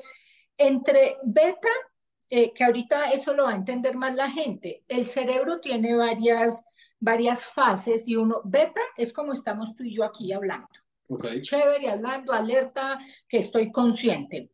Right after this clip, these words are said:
Speaker 1: Y un nivel alfa, que ahí es cuando la, las ondas cerebrales están entre ocho, están más bajitas. ¿Ahí qué pasa?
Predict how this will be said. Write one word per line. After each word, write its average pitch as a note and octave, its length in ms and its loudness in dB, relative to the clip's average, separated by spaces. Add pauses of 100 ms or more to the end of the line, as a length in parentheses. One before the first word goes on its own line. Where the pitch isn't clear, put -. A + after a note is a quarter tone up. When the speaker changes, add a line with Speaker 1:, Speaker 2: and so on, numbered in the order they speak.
(160)
Speaker 1:
Y B3+ 180 2
un E4+ 160 -4
nivel F4+ 380 2
alfa, A#3 500 2 (260)
que G3+ 300 0
ahí G#3 220 0
es G#3+ 120 -4
cuando B3+ 520 2 (300)
la, G3+ 340 4
las G3+ 280 -2
ondas B3 360 -2
cerebrales G3+ 760 0
están F#3+ 380 -8
entre G3+ 480 0
ocho, A#3 500 4
están A#3+ 260 -4
más C4 180 0
bajitas. C4+ 600 -4 (420)
¿Ahí C#4 300 0
qué D#4+ 160 -2
pasa? C#4+ 520 -2